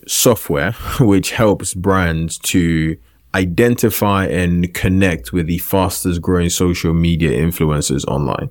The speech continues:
right? So the pure idea was a software business. And for that, we were just, you know, charging a couple of grand to use the software, et cetera. Until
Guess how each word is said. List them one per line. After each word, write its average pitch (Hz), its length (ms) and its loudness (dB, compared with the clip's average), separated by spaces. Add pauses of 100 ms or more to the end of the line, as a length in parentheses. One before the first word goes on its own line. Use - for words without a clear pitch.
(140)
right? 82 260 -2 (400)
So - 140 0
the 101 100 4
pure 139 400 4
idea 101 320 4
was 85 180 0
a 78 160 -2
software - 580 0
business. - 520 -12 (380)
And 98 420 2 (400)
for 117 160 4
that, 117 400 4
we 98 260 6
were 92 400 4
just, 82 380 -2
you 90 140 0
know, 80 340 -2 (100)
charging 90 920 0 (220)
a 95 80 -6
couple 110 300 0
of 95 120 2
grand 90 440 2
to 90 100 -2
use 85 120 0
the 82 60 -2
software, 76 400 -2
et 76 80 -6
cetera. - 400 -6 (520)
Until 123 680 4